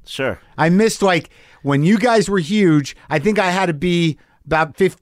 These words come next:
Speaker 2: maybe ten years young. We're the same age.
Speaker 1: Right.
Speaker 2: So I have to imagine when Anthrax got huge, it was primarily teenage dudes, right?
Speaker 1: Yeah, it was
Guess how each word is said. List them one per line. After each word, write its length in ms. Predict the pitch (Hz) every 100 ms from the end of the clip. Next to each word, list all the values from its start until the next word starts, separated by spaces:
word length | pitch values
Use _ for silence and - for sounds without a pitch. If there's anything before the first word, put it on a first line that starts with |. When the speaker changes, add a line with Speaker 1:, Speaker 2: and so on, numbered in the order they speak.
| _
Speaker 2:
maybe 320 | 156 180 170
ten 280 | 160 175 196
years 280 | 190 180 143
young. 240 | 156 151
We're 140 | 156 254
the 100 | 240
same 340 | - 190 165
age. 360 | 135 90 - -
Speaker 1:
Right. 260 | 107 92 - _ _
Speaker 2:
So 160 | - 180
I 80 | 247
have 160 | 254
to 100 | 233
imagine 720 | 190 175 170 165 139 127 120 110 _ - - - -
when 180 | 135 147
Anthrax 540 | 180 185 180 160 -
got 240 | 165 147
huge, 600 | 123 156 143 123 110 - - - - -
it 60 |
was 160 | 143 143
primarily 960 | - 170 156 160 160 160 151 143 135 120 - - - - - _
teenage 540 | - 175 165 156 117
dudes, 480 | 110 143 113 78 -
right? 340 | 120 170 214 - _ _ _ _ _ -
Speaker 1:
Yeah, 240 | 233 240
it 80 | 139
was 220 | 160 147